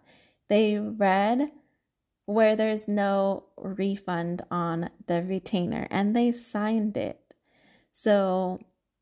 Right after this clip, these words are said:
isn't it pretty obvious that we should assume that they're gonna honor the contract instead of assuming that they're gonna ask us to breach the contract,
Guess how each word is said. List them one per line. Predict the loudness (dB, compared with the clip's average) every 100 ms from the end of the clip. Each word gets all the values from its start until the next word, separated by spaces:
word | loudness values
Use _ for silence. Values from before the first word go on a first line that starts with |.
| _ -2
isn't | 2 4
it | 4 2
pretty | 0 0
obvious | 0 0 0 -4 -4
that | -6
we | -4
should | -6 -2 -2 -2 -8 _ _ -6
assume | -6 -6 -12 -4 -2 -2 -2 -4 -8 -12 _ _ _ _ _ -2
that | 0
they're | 2
gonna | 2 0 -2 -2
honor | -2 -2 -2 -4 -8
the | -10
contract | -8 -8 -8 -10 -8
instead | -8 -6 -4
of | -4 -6
assuming | -8 -6 -4 -4 -4
that | -6 -6
they're | -6 -4
gonna | -4 -6 -6
ask | -10 -8 -8
us | -8
to | -8 -10
breach | -8 -8 -10
the | -14
contract, | -10 -10 -10 -14 _ _